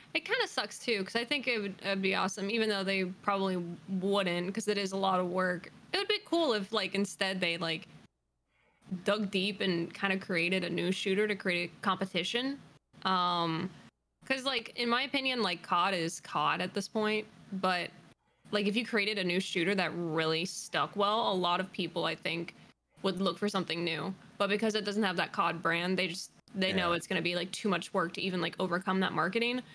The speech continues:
Speaker 1: But man, I just think it'd be so cool if you had a, like, a really fun shooter introduced into the
Speaker 2: So
Speaker 1: market, because
Speaker 2: here's the interesting
Speaker 1: I
Speaker 2: thing,
Speaker 1: want new
Speaker 2: Click.
Speaker 1: things.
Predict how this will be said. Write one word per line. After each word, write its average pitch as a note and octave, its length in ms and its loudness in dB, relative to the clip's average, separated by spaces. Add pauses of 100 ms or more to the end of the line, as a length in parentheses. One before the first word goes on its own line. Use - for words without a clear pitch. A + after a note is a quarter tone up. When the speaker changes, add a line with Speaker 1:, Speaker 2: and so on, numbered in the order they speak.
(220)
Speaker 1:
But G3 140 2
man, F#3+ 320 2
I G3 120 2
just A#3 160 0
think A#3 120 0
it'd F#3+ 100 2
be F#3 60 0
so F#3 240 -2
cool F3 240 2
if E3 100 -4
you F#3 80 2
had F#3 200 0
a, - 160 -8
like, F#3+ 220 -6
a F#3+ 60 0
really F#3 460 2
fun F3+ 180 -2
shooter E3+ 340 -2
introduced E3+ 520 -4
into F#3 160 -6
the F3+ 60 -4
Speaker 2:
So D#3 100 0
Speaker 1:
market, - 340 -2
because F#3+ 180 0
Speaker 2:
here's D4 220 4
the G3 160 6
interesting G3+ 460 2
Speaker 1:
I - 20 2
Speaker 2:
thing, C3+ 120 4
Speaker 1:
want A#2 80 0
new A#2+ 60 -2
Speaker 2:
Click. C3 200 4
Speaker 1:
things. E3+ 140 -6